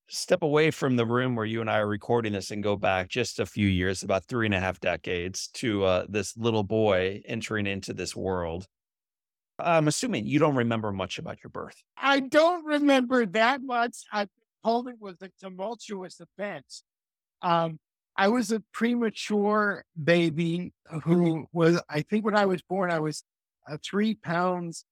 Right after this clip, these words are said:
Speaker 2: eight ounces, or maybe it was even less than that, but
Speaker 1: Right.
Speaker 2: uh, very premature. It's the only time I've ever been early for anything in my entire life.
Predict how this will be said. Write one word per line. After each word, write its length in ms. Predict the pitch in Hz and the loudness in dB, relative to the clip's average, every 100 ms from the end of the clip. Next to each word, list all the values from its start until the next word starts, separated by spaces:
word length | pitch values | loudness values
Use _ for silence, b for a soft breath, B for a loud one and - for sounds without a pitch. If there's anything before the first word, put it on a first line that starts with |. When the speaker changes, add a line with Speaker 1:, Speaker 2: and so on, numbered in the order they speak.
| _ _ _ - | _ _ _ -2
Speaker 2:
eight 200 | 160 180 | 2 4
ounces, 440 | 190 196 - 196 | 4 2 0 -4
or 160 | 185 185 185 | -4 -6 -6
maybe 400 | 170 208 262 359 | 2 4 6 4
it 80 | |
was 180 | 277 185 | 4 2
even 320 | 202 160 123 | 0 0 -2
less 320 | 110 135 160 - | -2 -4 -4 -4
than 160 | 202 196 | -2 2
that, 340 | 208 208 202 - - | 4 4 0 -6 -2
but 160 | 156 | -2
Speaker 1:
Right. 320 | 196 185 90 95 | -2 -10 -8 -2
Speaker 2:
uh, 140 | 156 | 0
very 320 | 151 226 339 | 4 6 6
premature. 840 | - 285 302 285 - 220 214 240 220 _ - | 6 2 2 -2 -2 2 4 2 -2 _ -12
It's 180 | 202 220 | -12 -4
the 100 | 240 | -4
only 260 | 277 294 | -2 -4
time 300 | 220 254 269 | -2 -2 -2
I've 160 | 240 214 | -4 -4
ever 200 | 240 233 | -4 -4
been 240 | 226 214 208 | -4 -6 -2
early 340 | 214 233 240 | -2 0 -2
for 220 | 208 208 202 | -6 -10 -10
anything 600 | 180 165 147 175 175 185 | -8 -6 -6 -10 -10 -8
in 120 | 170 | -2
my 200 | 160 165 | 2 2
entire 500 | 160 156 170 196 220 | 0 -2 -2 0 0
life. 320 | 151 131 160 | 0 -2 -4